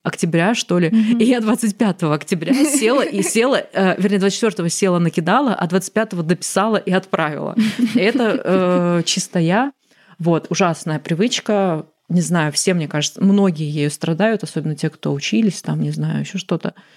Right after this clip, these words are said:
Speaker 1: И у меня с этим проблемы, да. И я как бы внутренне уже, э, в середине сентября понимала, что я уже почти дописала,
Speaker 2: Мгм.
Speaker 1: и у меня осталась одна глава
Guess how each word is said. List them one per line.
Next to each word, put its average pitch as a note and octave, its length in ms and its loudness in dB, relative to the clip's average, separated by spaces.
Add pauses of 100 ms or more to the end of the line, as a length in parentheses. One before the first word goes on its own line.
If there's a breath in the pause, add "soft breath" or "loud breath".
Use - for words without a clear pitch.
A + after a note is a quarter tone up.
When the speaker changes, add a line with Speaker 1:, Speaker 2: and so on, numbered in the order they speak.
(180 soft breath)
Speaker 1:
И D#3+ 440 4
у - 20 0
меня E3 180 2
с F3 100 -4
этим E3 180 -4
проблемы, D#3 460 0
да. D3 200 0
И C#3 120 0
я D#3 580 2
как D3 140 -8
бы D3+ 360 2
внутренне F#3 640 2
уже, D#3+ 600 0 (100)
э, - 60 -2 (1080)
в - 60 -10
середине E3+ 560 0
сентября D#3+ 480 -2
понимала, D#3+ 480 -2
что D3+ 320 -2 (260 loud breath)
я E3+ 200 2
уже D#3 120 -4
почти - 300 -6
дописала, F3+ 840 -2
Speaker 2:
Мгм. A#3 440 2 (320 loud breath)
Speaker 1:
и E3+ 680 2
у - 60 0
меня E3+ 760 2
осталась E3 420 -2
одна E3 300 0
глава D#3 560 -2